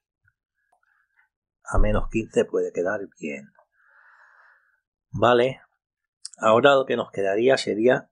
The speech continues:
iluminar esta parte de aquí. Eh, para no tener que crear otra vez, eh, otro nuevo circo ra-, círculo radial, circo digo yo.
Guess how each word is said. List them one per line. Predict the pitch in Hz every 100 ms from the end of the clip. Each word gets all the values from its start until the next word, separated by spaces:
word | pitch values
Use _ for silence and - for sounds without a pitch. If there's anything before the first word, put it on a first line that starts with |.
| -
iluminar | 110 95 92 92 98 117
esta | 120 - 98 92
parte | 107 98 104
de | 87
aquí. | - - 85 _ _ _ _ _ - _ -
Eh, | 101 92 90 87 85 - _ _ _ _ _ _ _
para | - 90 90
no | 123
tener | 127 127 117
que | 107
crear | 101 101 98
otra | 98 95
vez, | 90 95 92 - - - -
eh, | 87 82 78 78 - _ _ _ _ _ _ _ _ _ _ _ _ _
otro | 110 - 101
nuevo | 98 95
circo | - 101 - 92
ra-, | 92 85 -
círculo | - 107 95 101 92 90
radial, | 113 98 92 113 - _ - -
circo | 104 92 - 87
digo | 87 90
yo. | 85